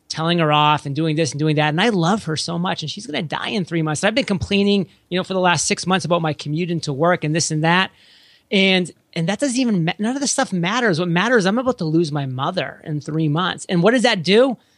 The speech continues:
That just completely shifted their perspective like that.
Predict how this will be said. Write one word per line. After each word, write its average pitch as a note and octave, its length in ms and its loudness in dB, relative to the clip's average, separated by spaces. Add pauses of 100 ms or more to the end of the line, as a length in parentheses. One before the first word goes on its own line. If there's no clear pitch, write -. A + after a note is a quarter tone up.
(220)
That A3+ 180 0
just A3 240 -4
completely G#3 1160 0
shifted F3+ 600 -2
their D#3+ 140 0
perspective D#3 800 -2 (440)
like C#3+ 240 -4
that. C3 340 -4